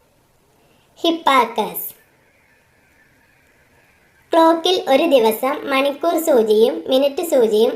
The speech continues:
ഒരുമിച്ച് വരുന്നത് എത്ര തവണ? ആൻസർ ഇരുപത്തിനാല് തവണ. മുപ്പത് ദിവസങ്ങൾ മാത്രമുള്ള മാസങ്ങൾ ഏതെല്ലാം? ആൻസർ ഏപ്രിൽ,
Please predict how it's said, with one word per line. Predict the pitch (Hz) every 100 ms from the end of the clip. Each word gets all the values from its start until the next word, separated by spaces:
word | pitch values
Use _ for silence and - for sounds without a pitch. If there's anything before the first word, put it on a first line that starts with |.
| -
ഒരുമിച്ച് | 262 277 285 330
വരുന്നത് | 277 220 220 220 254 320 285
എത്ര | - 269 247
തവണ? | 214 196 185 180 - _ _ _ _ -
ആൻസർ | 240 226 220 254 302 508 - _ _ _ _ _
ഇരുപത്തിനാല് | 254 277 269 262 277 262 240 294 320
തവണ. | 247 190 170 120 - - _ _ _ _ _ _ _ _ _ _ _ _ _ _ _ _ -
മുപ്പത് | 330 339 403 403 359
ദിവസങ്ങൾ | 233 226 254 247 269
മാത്രമുള്ള | 269 247 254 294 302 247 247
മാസങ്ങൾ | 254 233 220 233 220 254 339 294
ഏതെല്ലാം? | 285 254 226 202 185 - - _ _ _ _ _ _ _ -
ആൻസർ | 262 226 220 - 277 466 - _ _ _ _ _ _ _ _ _ _ _ _ _ 254
ഏപ്രിൽ, | 247 233 - 294